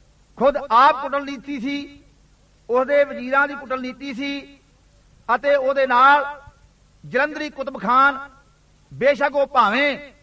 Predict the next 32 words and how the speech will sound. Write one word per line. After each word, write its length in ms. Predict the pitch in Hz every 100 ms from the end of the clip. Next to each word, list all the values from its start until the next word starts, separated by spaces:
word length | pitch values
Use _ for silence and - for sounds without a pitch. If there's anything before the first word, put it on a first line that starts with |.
| _ _ _ _ _ _ _
ਸਮਝਾਉਣ 420 | 214 262 269 208
ਦਾ 80 | 247
ਯਤਨ 280 | 277 269 285
ਕਰ 200 | 262 254
ਰਿਹਾ 180 | 285 262
ਸੀ, 140 | 277
ਕੋਈ 260 | 233 262 294
ਮਨੁੱਖ 300 | 277 277 285
ਵੀ 100 | 320
ਨਹੀਂ 120 | 294
ਸੋਚਦਾ 680 | 233 226 226 254 247 254 - _ _ - _ _
ਕਿ 140 | 233
ਮੇਰੇ 300 | 233 240 277
ਮੁਫਤ 260 | 247 269 262
ਗੱਲ 220 | 220 233
ਲੜਾਈ 280 | 254 233 233
ਪੈ 220 | 226 226
ਜਾਏ, 420 | 233 240 247 240 240 _ _ _ _ _ _
ਮੈਂ 160 | 196 269
ਆਰਾਮ 340 | 269 254 269
ਕਰਦਾ 640 | 262 247 247 262 262 - -
ਦੁੱਖ 240 | 240 220
ਵਿੱਚ 140 | 254
ਪੈ 200 | - 220
ਜਾਵਾਂ, 500 | 226 240 247 247 247 247 _ _ _ _ _ _
ਪਰ 140 | 202
ਫਿਰ 260 | 220 226 277
ਵੀ 440 | 294 302 302 - _ _ _ _ _ -
ਉਹਨੇ 160 | 247 269
ਆਪਣੇ 360 | 262 269 269
ਭਰਾ 320 | 262 254 226
ਦੀ 440 | 190 269 277 262